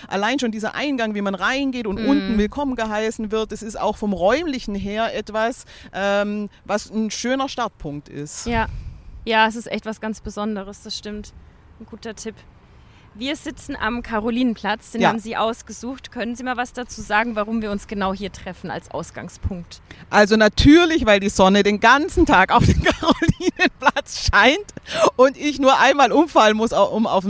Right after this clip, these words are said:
Speaker 1: aus dem Büro hier zu sein.
Speaker 2: Mhm.
Speaker 1: Nein, also tatsächlich, warum wähle ich gerne den Karolinenplatz als für eine Tour durchs Kunstareal? Weil man hier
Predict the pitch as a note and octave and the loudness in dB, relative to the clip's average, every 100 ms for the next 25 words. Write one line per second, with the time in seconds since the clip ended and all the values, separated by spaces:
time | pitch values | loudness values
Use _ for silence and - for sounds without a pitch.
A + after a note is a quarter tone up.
0 | - F#3 G3 G3 F#3 F3 F#3+ F#3 - D3 | 0 0 0 2 4 6 6 4 0 -8
1 | C3 B2 - - A3 G3 G#3+ G3+ F3 G#3 | -10 -12 -16 -10 -8 -4 0 2 4 2
2 | G#3 - G#3+ F#3 F3 D3 D#3+ G3 G#3+ G#3+ | 4 4 4 4 2 4 6 8 6 4
3 | - G#3 C#3+ F3 G3+ G#3 - E3 F3 G3+ | -2 -10 -2 0 0 -4 -2 0 2 2
4 | G#3 F3+ F3 F3 E3 E3 E3+ G3+ G3+ F3 | 0 0 -2 -2 0 0 0 0 0 0
5 | F3+ - D#3+ - - F3+ D#3 E3 - A3 | -2 -2 -6 -6 -6 -2 -2 -2 0 4
6 | G#3 E3+ - F#3 F#3 - C#3+ C3+ A#2+ D3+ | 4 4 -2 0 0 0 -4 -4 -2 -2
7 | A3 - - - - D3 E3 D#3 D3+ F3+ | -2 -8 -20 -20 -4 0 0 0 -2 0
8 | A3 C4+ C#4 | 2 2 0